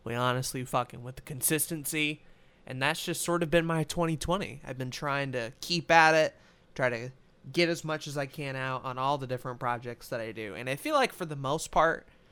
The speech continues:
I've done a pretty good job at that. Uh, Blue Couch Productions has had at least, like, two major videos every month.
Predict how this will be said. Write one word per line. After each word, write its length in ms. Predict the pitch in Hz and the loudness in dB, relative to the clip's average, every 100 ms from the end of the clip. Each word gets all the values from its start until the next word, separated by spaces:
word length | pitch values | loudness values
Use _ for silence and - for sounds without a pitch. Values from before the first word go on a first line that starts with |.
| - - | -18 -12
I've 80 | |
done 160 | 127 135 | -8 -8
a 60 | 127 | -6
pretty 240 | 165 147 | -6 -6
good 240 | 139 123 | -6 -8
job 380 | 135 131 127 135 - - - - | -4 -2 -2 -4 -12 -20 -20 -8
at 220 | 120 127 131 | -4 -2 0
that. 360 | 127 127 - - - _ - | 0 0 -4 -10 -20 _ -10
Uh, 220 | 113 113 | -6 -6
Blue 180 | 117 139 | -6 -2
Couch 280 | 151 139 - | 2 2 2
Productions 540 | 135 123 - 131 123 | -4 -4 -6 -8 -8
has 120 | 127 | -8
had 200 | 139 127 | -4 -4
at 80 | 120 | -4
least, 300 | 120 120 - | -8 -6 -4
like, 320 | 117 107 - - _ - - | -4 -6 -12 -20 _ -20 -6
two 480 | - 131 123 123 123 - - - - - - | -2 0 0 -2 -6 -10 -20 -20 -20 -20 -18
major 480 | - 123 123 - 131 | -8 -6 -6 -6 -6
videos 600 | 120 120 120 120 117 113 | -6 -6 -4 -6 -6 -8
every 320 | 127 123 127 | -8 -8 -10
month. 580 | 113 113 117 120 - - | -8 -10 -8 -12 -16 -20